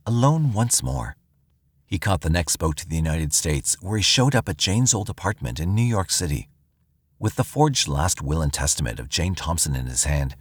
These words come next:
he took possession of the apartment and all the furnishings, despite the fact that Jane's elderly mother lived there.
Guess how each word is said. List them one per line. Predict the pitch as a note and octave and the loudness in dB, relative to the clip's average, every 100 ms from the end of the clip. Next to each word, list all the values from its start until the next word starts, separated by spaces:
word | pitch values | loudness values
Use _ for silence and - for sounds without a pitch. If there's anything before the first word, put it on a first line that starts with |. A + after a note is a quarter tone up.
| - _ | -18 _
he | - A#2 | -4 -2
took | - D3 | -2 -2
possession | A2+ A2 G#2+ - | 0 2 2 2
of | F2+ | 0
the | F#2+ | -2
apartment | D#2+ E2+ F#2 D2 B1+ - | -2 -2 -2 -2 -4 -2
and | G2 - | -4 -2
all | G#2+ | 0
the | B2+ | 0
furnishings, | B2 A2 A2 G#2 E2 D#2 - - - | -2 -2 0 0 0 0 -2 -6 -2
despite | B2+ - D#3 D#3 | 0 2 2 0
the | - | -2
fact | - G#2+ G2 - | 0 0 0 -6
that | E2 | -4
Jane's | - A2 A2+ - | 0 2 2 0
elderly | G2 A#2+ G#2+ G#2+ | -2 0 2 2
mother | G2 F#2+ G#2+ | 2 2 0
lived | F#2 A2 - | 0 -2 -2
there. | A#1 G1+ | -10 -10